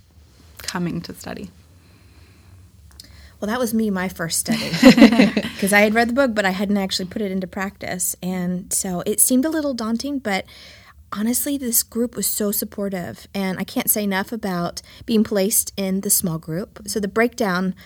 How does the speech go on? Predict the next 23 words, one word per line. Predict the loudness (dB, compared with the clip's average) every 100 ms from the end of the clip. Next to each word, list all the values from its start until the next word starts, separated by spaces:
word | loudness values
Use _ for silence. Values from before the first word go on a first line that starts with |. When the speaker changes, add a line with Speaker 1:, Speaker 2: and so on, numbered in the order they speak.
| -8
Speaker 2:
of | -4
the | -2
two | 0 2
hours | 2 0 -2
we're |
together | -4 -2 -2 0
is | 0 0
you're, | 0 0
you're | -2 0 0
in |
your | -2
small | -2 -2 -2
group | -2 -4 -4
first, | -6 -6 -6 -8 -12 -20 -18 -4
and | 0 2
then | 2
you | 4
move | 2 0
into | 0 -2 -2
the, | -2 -2 -2
the | -4 -4
large | -4 -4 -6
group | -10 -10 -10